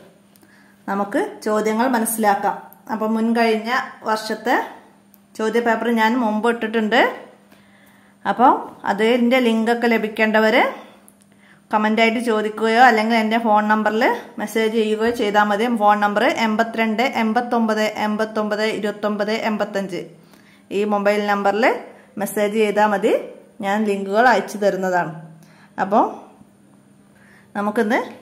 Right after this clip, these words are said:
ചോദ്യത്തിലേക്ക് കടക്കാം. ബിസ്മില്ലാഹിർ റഹ്മാനിർ റഹീം. ആദ്യം കോളത്തിൽ ശരി അടയാളപ്പെടുത്താനാണ്. ഒന്നാമത്തെ ചോദ്യം മുതൽ ആറാമത്തെ ചോദ്യം വരെ കോളത്തിൽ ശരി അടയാളപ്പെടുത്താനാണ്. അപ്പോൾ ഒന്നാമത്തെ എന്താണ്?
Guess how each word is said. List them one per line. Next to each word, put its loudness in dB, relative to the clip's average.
ചോദ്യത്തിലേക്ക് 2
കടക്കാം. 2
ബിസ്മില്ലാഹിർ 4
റഹ്മാനിർ 2
റഹീം. -4
ആദ്യം -2
കോളത്തിൽ 4
ശരി 2
അടയാളപ്പെടുത്താനാണ്. -2
ഒന്നാമത്തെ 2
ചോദ്യം 4
മുതൽ 4
ആറാമത്തെ 4
ചോദ്യം 0
വരെ 2
കോളത്തിൽ 0
ശരി 2
അടയാളപ്പെടുത്താനാണ്. -2
അപ്പോൾ 0
ഒന്നാമത്തെ 4
എന്താണ്? 4